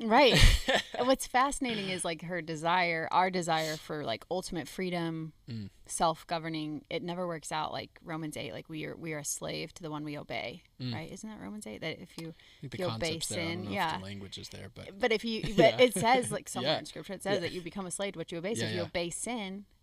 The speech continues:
Speaker 1: you're enslaved to that. If
Speaker 2: Totally.
Speaker 1: you ob-, but, like, we're, we're actually made, ourselves are made to be in submission to something.
Speaker 2: Hundred percent.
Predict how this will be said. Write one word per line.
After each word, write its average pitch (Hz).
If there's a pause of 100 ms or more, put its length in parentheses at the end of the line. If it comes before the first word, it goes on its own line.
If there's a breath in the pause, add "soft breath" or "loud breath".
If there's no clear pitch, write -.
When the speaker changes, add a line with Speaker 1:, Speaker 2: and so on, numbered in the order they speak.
(340)
Speaker 1:
you're 185
enslaved 175
to 190
that. 180
If -
Speaker 2:
Totally. 214
Speaker 1:
you 170
ob-, 160 (220)
but, -
like, 170
we're, 180
we're 165
actually 185
made, 160 (340 soft breath)
ourselves 185
are 180
made 165
to 165
be 156
in 151
submission 160
to 170
something. -
Speaker 2:
Hundred 107
percent. 113